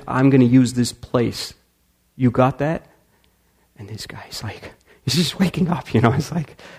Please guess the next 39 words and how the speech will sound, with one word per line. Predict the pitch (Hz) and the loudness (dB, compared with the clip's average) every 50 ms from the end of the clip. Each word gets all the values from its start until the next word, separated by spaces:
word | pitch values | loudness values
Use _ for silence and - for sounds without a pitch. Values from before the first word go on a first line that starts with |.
| - - _ - | -20 -10 _ 0
"Well, | 127 139 147 135 | 0 0 2 2
good | 135 127 | 2 2
morning | 147 147 139 151 147 135 | 4 6 8 10 8 8
to | 131 127 | 6 6
you | 123 127 127 | 4 4 6
too," | - - 165 139 120 | 6 6 6 6 6
you | 113 127 127 | 4 4 6
know. | 127 117 110 101 - - - | 6 8 6 6 4 0 -4
<laughs> | - - - - - - - 196 185 185 165 - _ _ _ _ _ - | -12 -16 -16 -16 -14 -12 -10 -10 -10 -10 -10 -14 _ _ _ _ _ -6
And | 120 123 123 123 127 127 123 | -4 -2 -2 0 0 -2 -2
he | 120 | -4
says, | 117 - 139 127 117 - 135 | -4 -4 -4 -4 -4 -2 -2
uh, | 120 117 117 113 110 110 110 101 101 113 - | 0 0 0 0 -2 -4 -6 -8 -10 -8 -4
"No, | 117 135 156 | -2 -2 -2
sir, | - - 170 160 147 135 | 0 2 2 2 2 2
sorry, | 131 - 127 123 135 147 139 127 120 | 0 0 2 4 4 6 4 4 2
this | - 117 107 - | 0 -2 -6 -6
is, | 131 120 - - | -6 -6 -4 -2
uh, | 123 110 110 110 107 117 | -2 -2 -2 -2 -4 -4
we've | 117 110 - | -6 -6 -4
now | 113 110 113 113 | -4 -4 -4 -2
moved | 113 113 110 107 - | -2 -2 -4 -2 -2
in. | 143 180 180 156 - | -2 -2 -2 -4 -6
You, | 104 107 - - - - - | -8 -10 -14 -18 -20 -16 -14
you, | 113 113 110 107 110 - - - | -14 -12 -12 -12 -14 -16 -18 -16
you | 117 110 | -12 -10
know, | 107 104 104 110 123 - _ _ | -10 -10 -10 -12 -14 -18 _ _
this | 120 113 - - | -14 -14 -12 -10
is | 110 | -8
no | 113 110 | -6 -4
longer | 107 110 107 107 110 | -4 -4 -4 -6 -8
appropriate | 107 - - 185 190 190 - 113 107 98 95 | -8 -8 -6 -6 -6 -4 -6 -8 -8 -8 -12
here." | 107 - 110 113 - _ - _ _ _ _ _ _ _ _ | -14 -16 -16 -18 -20 _ -20 _ _ _ _ _ _ _ _
Very | - 180 202 190 | -4 -2 -2 0
kindly, | 190 - 131 113 110 107 107 107 | 2 2 4 4 2 2 -2 -4
compassionately. | - 117 107 107 104 104 104 - - 107 107 107 110 - _ _ _ _ _ _ _ _ _ _ - | -4 -6 -8 -8 -10 -12 -12 -12 -14 -14 -14 -16 -16 -18 _ _ _ _ _ _ _ _ _ _ -4
This | 139 131 - - | -4 -4 -4 -4
guy, | - 127 117 113 - - - | -6 -6 -6 -8 -8 -12 -14
like, | - 120 120 - | -14 -14 -16 -16